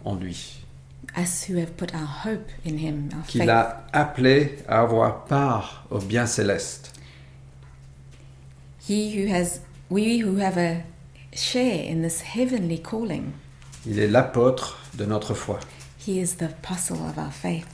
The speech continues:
Speaker 1: Et l'apôtre, c'est quelqu'un qui a été envoyé.
Speaker 2: And apostle is someone who has been sent.
Speaker 1: Dieu, le Père, a envoyé son Fils.
Speaker 2: God the Father sent his Son.
Speaker 1: Il est celui qui a été envoyé par Dieu comme sauveur.
Speaker 2: He is the one who was sent by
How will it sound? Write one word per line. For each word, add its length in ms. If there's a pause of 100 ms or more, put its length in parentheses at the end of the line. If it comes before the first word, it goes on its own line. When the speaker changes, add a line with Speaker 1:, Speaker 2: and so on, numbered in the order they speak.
Speaker 1:
Et 60
l'apôtre, 560
c'est 180
quelqu'un 320
qui 140
a 40
été 280
envoyé. 500 (400)
Speaker 2:
And 200
apostle 760
is 100
someone 440
who 120
has 160
been 180
sent. 680
Speaker 1:
Dieu, 400 (140)
le 120
Père, 340
a 60
envoyé 480
son 180
Fils. 500 (280)
Speaker 2:
God 300
the 60
Father 640
sent 600
his 80
Son. 440 (120)
Speaker 1:
Il 100
est 60
celui 640
qui 100
a 40
été 200
envoyé 380
par 240
Dieu 240
comme 240
sauveur. 540 (300)
Speaker 2:
He 320
is 120
the 80
one 440
who 120
was 100
sent 360
by 140